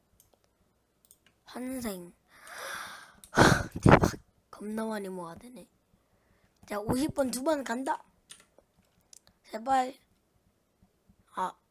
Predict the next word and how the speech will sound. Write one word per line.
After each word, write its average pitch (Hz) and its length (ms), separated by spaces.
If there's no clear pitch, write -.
아. 214 280